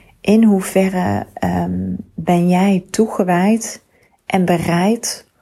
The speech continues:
om er alles uit te halen? En dat is ook, vind ik, heel vaak een hele mooie toets. Want nogmaals, eh, het is een mooie quote, ik ken hem alleen maar in het Engels. "The way you do anything is the way you do everything."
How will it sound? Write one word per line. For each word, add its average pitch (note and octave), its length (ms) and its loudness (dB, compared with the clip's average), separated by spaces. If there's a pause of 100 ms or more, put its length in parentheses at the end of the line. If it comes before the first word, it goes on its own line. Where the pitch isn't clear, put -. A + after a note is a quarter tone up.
(160)
om F#3 200 2
er - 200 -2
alles G3 480 0
uit F#3 280 2
te - 80 -4
halen? C#3+ 600 -6 (1200)
En F#3 80 2
dat G#3 200 2
is G#3+ 120 0
ook, F#3+ 160 0
vind F#3 240 0
ik, F#3+ 100 -4
heel F3+ 220 2
vaak F3+ 280 0
een E3+ 80 -2
hele E3+ 220 2
mooie D#3+ 420 0
toets. - 640 -4 (400)
Want F#3 600 2 (640)
nogmaals, G3 880 -2
eh, F#3 420 -2 (760)
het - 200 -4
is - 140 -4
een F#3 120 4
mooie F3 280 4
quote, E3 500 0
ik - 60 -4
ken F3 100 -2
hem E3 120 -2
alleen E3 260 -2
maar D#3+ 120 -4
in D#3+ 140 -2
het D#3 160 -4
Engels. E3 380 -2
"The F3 120 -4
way F3 200 4
you E3 120 2
do E3 180 0
anything F#3+ 640 0
is F#3+ 120 -2
the F3+ 100 -2
way E3+ 180 0
you E3 120 0
do D#3+ 180 0
everything." - 760 -4